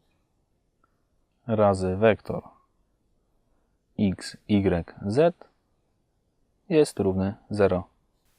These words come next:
Otrzymujemy równania pięć x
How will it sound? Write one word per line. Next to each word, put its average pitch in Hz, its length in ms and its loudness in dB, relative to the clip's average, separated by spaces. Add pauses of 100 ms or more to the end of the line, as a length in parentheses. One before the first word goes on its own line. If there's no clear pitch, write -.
(440)
Otrzymujemy 135 640 2
równania 95 560 2 (1900)
pięć 98 420 -2
x - 420 -2